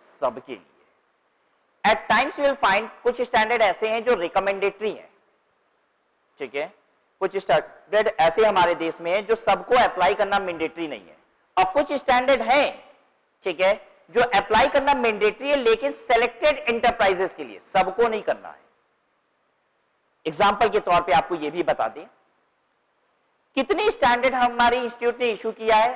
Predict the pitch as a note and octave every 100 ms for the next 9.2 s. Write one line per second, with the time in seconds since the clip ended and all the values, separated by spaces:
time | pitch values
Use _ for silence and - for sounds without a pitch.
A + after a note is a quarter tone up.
0 | - E3+ F#3 - G#3 G#3 G#3+ C4+ _ _
1 | _ _ _ _ _ _ _ _ _ _
2 | _ _ _ _ - F3 F3 F3 G3 G3
3 | - F3+ F3+ - E3 F#3 F3+ F#3 F3+ F#3
4 | G3+ B3 _ _ _ _ _ _ _ _
5 | _ _ _ _ _ F3 E3 D#3 - -
6 | _ _ _ - A3 A#3+ C4+ A3+ G3+ E3+
7 | A#3 A#3 A3+ A3 G#3 G#3+ A3 A3 - _
8 | _ _ _ _ _ _ _ _ _ F3
9 | E3 D#3+